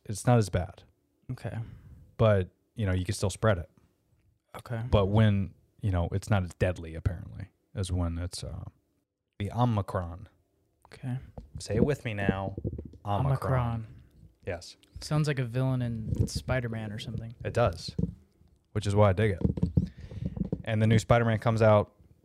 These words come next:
Speaker 1: next week, so maybe that's why.
Speaker 2: Is Tobey Maguire in it?
Speaker 1: Allegedly.
Speaker 2: Mm.
Speaker 1: Allegedly, Toby and Andrew are in it. <laughs>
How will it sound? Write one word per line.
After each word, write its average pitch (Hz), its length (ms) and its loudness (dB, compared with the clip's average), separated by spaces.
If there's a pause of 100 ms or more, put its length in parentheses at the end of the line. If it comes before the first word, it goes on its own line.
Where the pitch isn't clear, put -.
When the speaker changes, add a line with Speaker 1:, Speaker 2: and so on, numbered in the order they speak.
(120)
Speaker 1:
next 113 280 -2
week, 127 260 -2
so 90 320 -2 (240)
maybe 95 180 -2
that's 95 180 -4
why. 101 240 2 (800)
Speaker 2:
Is 139 140 0
Tobey 131 240 4
Maguire 123 400 0
in 135 120 -2
it? 175 100 -10 (640)
Speaker 1:
Allegedly. 101 580 2 (460)
Speaker 2:
Mm. 123 320 -2
Speaker 1:
Allegedly, 120 480 4
Toby 110 420 4
and 107 200 0
Andrew 101 320 2
are 92 120 2
in 90 100 -2
it. 87 80 -14 (1120)
<laughs> - 0 -